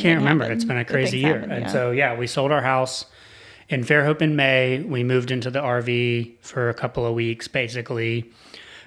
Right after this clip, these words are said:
Speaker 1: And then we moved into your parents' house.
Speaker 2: Mm-hmm.
Speaker 1: Um, and we closed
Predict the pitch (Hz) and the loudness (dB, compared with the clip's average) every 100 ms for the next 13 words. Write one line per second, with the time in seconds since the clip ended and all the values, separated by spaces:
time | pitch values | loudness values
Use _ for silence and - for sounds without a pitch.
0 | - 139 127 127 123 120 120 117 117 113 | -2 0 0 0 2 2 0 -2 -2 -2
1 | 113 110 160 135 143 196 - - 202 185 | -4 -2 -2 -2 -6 -12 -10 -4 -2 -2
2 | 175 180 120 113 113 113 113 113 113 - | -4 -4 -2 0 0 0 -2 -6 -10 -20
3 | - _ - 131 113 113 113 117 113 107 | -20 _ -8 -4 0 0 -2 -4 -6 -8
4 | - - 127 120 113 - 135 131 127 131 | -12 -10 -4 -4 -6 -6 0 2 4 2
5 | 131 - | 0 -6